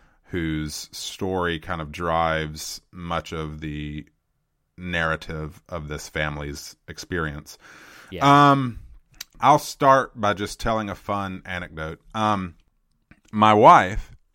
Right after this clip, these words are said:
Speaker 1: was in the room for a part of me watching this episode, and it's specifically, I th-, it's maybe about a third of the way in, or maybe it's really early,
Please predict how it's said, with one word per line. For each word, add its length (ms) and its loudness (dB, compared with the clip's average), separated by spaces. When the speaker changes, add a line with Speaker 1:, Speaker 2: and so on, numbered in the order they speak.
Speaker 1:
was 200 -2
in 140 -4
the 60 -4
room 140 -4
for 160 -4
a 60 -6
part 400 2
of 120 -4
me 180 -6
watching 480 -4
this 180 -10
episode, 920 -6
and 120 -8
it's 160 -10
specifically, 1300 -4
I 60 -10
th-, 120 -14
it's 200 -16
maybe 240 -4
about 200 0
a 40 -4
third 240 -4
of 60 -6
the 60 -4
way 160 -2
in, 220 -8
or 60 -8
maybe 200 -6
it's 140 -12
really 320 -6
early, 440 -6